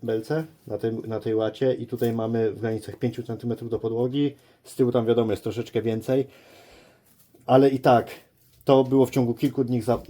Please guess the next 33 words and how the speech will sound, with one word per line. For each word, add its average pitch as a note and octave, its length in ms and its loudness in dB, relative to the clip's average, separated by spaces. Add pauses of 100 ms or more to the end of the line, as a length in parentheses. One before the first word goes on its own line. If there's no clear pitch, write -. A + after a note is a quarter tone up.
(180)
kilku C3+ 260 -2
dni A#2+ 180 0
zapchane D3+ 580 -2 (1120)
i A#2 680 2
efekt B2 320 0
był B2+ 140 2
w A2 60 0
zasadzie A#2 340 2
odwrotny A#2+ 360 0
od G#2+ 80 -2
zamierzonego, A2 580 0
bo G#2+ 120 -4
króliki G#2+ 420 -4
wtedy G#2 260 -2
chodziły G2+ 680 0 (280)
dalej A#2 280 4
po A2+ 140 0
własnych A2+ 340 0
odchodach, A2 600 -2
miały G#2 260 -2
chodzić F#2+ 260 -8
też - 200 -4
po F#2+ 120 -10
suchych - 400 -8
listewkach, B2 540 -2
drewnie A#2+ 460 0 (1300)
i G#2+ 920 0 (640)
no C3+ 120 0
nie C3 120 2
sprawdziło G#2 440 0
się F#2 160 -6
to, E2+ 240 -6
dlatego A2 600 0